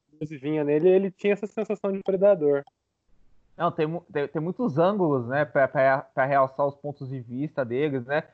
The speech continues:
Speaker 2: Mas é engraçado essa coisa do Drácula, né? Porque cai naquilo de retroalimentação que eu falei, né? Porque esse filme, esse filme, tipo, a, a, o visual do, do Inquilino é muito baseado no Nosferatu, né? Muito, muito, assim, essa coisa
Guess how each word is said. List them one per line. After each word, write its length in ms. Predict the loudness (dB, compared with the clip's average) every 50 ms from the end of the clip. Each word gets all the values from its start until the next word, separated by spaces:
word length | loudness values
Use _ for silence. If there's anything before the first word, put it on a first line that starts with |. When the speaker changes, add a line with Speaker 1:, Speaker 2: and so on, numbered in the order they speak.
| _ _
Speaker 2:
Mas 160 | _ -4 -4 -2
é 60 | 0
engraçado 380 | 2 2 2 4 2 0 0
essa 120 | -2 -6 -8
coisa 240 | -8 -8 -6 -6 -8
do 140 | -10 -10 -8
Drácula, 480 | -2 0 2 2 2 2 0 -4 -6
né? 120 | -4 -6 -8
Porque 340 | -10 -10 -8 -6 -6 -6 -6
cai 240 | -4 -2 -2 -2
naquilo 380 | 0 -2 -6 -6 -6 -6 -4 -4
de 100 | -4 -4
retroalimentação 1400 | -2 -2 -2 -2 -2 -4 -4 -4 -6 -8 -8 -10 -10 -10 -10 -8 -8 -8 -8 -4 -2 0 0 0 -2 -6 -8
que 80 | -8 -8
eu 40 | -4
falei, 220 | -2 -2 -2 -2
né? 120 | -4 -8 -10 _ _ _ _ _
Porque 380 | _ 0 2 2 2 2 0 0
esse 240 | -2 0 -2 -6
filme, 300 | -4 -2 -2 -2 0 0 0 0 2 2 2 2 0 0 0 0 -2 -2 -4
esse 160 | -6 -8 -8
filme, 320 | -8 -6 -4 -4 -4 -4 -6 -8
tipo, 180 | -10 -4 0 0
a, 220 | 0 0 -2 -6 _ _ _ _ _
a, 280 | -2 0 2 2 2 0
o 80 | 0
visual 960 | -2 -2 -4 -4 -2 0 2 4 4 4 4 4 2 2 2 2 2 2 0
do, 240 | -4 -8 -8 -10 -10
do 100 | -10 -12
Inquilino 580 | -16 -16 _ -12 -12 -10 -8 -8 -8 -8 -8 -8
é 40 |
muito 160 | -10 -10 -12 -10 -6
baseado 440 | -4 -4 -4 -2 0 -2 -2 -2 -4
no 160 | -8 -10 -8
Nosferatu, 760 | -8 -10 -10 _ -8 -6 -2 0 2 2 2 0 -2 -6 -12
né? 160 | -10 -10 -10
Muito, 400 | -10 -10 -10 -12 -12 -12 -12 -14
muito, 480 | -14 -12 -12 -14 -14 -14 -14 -12 -12 -12
assim, 140 | -12 -12 -14
essa 100 | -18 -16
coisa 340 | -14 -10 -8 -8 -8 -10